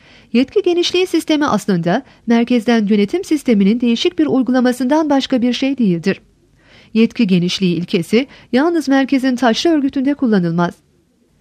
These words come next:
Yetki genişliği ilkesi merkez örgütünde ya da bir kuruluş içinde de uygulanabilir.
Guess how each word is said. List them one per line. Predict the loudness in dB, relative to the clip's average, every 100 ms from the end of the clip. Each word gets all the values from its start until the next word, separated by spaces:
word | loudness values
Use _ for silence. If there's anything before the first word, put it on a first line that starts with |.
| _ _ _ _ _
Yetki | -2 -2 0 -2
genişliği | 0 -2 -2 -2
ilkesi | -2 -2 -2 -2 -2 0
merkez | 0 2 0 2
örgütünde | 0 0 -2 -2 0 0
ya | 0 2
da | 0
bir | 0 -2
kuruluş | 0 0 0 -2
içinde | -4 -4 -2 0
de |
uygulanabilir. | 0 -2 -2 -2 -2 0 -2 -4